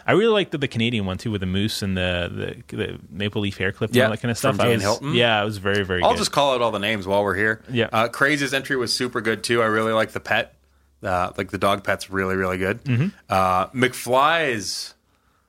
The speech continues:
Speaker 2: button doll lady. I don't even know what to call it.
Speaker 1: Super stylish, like, gothic Lolita
Speaker 2: It's
Speaker 1: type
Speaker 2: interesting
Speaker 1: thing.
Speaker 2: 'cause it's like,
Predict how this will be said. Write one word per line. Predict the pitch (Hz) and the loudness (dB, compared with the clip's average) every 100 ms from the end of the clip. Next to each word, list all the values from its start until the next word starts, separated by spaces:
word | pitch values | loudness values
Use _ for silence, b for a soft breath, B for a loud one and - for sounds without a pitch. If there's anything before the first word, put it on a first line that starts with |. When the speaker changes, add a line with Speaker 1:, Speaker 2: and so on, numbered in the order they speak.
| _ _ _ _ _ _ _ 113 95 - | _ _ _ _ _ _ _ -20 -14 2
Speaker 2:
button | 123 131 131 110 92 | 4 4 -2 -8 -4
doll | - 98 104 110 104 | 0 4 4 4 2
lady. | 101 98 95 90 85 | 0 0 -2 -4 -4
I | 98 | 0
don't | 110 120 | 2 2
even | 120 | 0
know | 123 | 0
what | 120 | -2
to | 117 | -2
call | - 104 123 | 0 0 0
it. | 160 143 | -2 -4
Speaker 1:
Super | - 151 143 | -2 0 0
stylish, | - 117 110 110 - | 0 2 2 0 -4
like, | 101 | -4
gothic | 98 104 101 110 | 0 0 0 -2
Lolita | 101 101 104 98 | -2 0 0 2
Speaker 2:
It's | 170 107 | 2 2
Speaker 1:
type | |
Speaker 2:
interesting | 226 107 101 | 2 2 2
Speaker 1:
thing. | 165 | 0
Speaker 2:
'cause | 151 | 0
it's | 156 170 | 0 2
like, | 156 - | 0 -2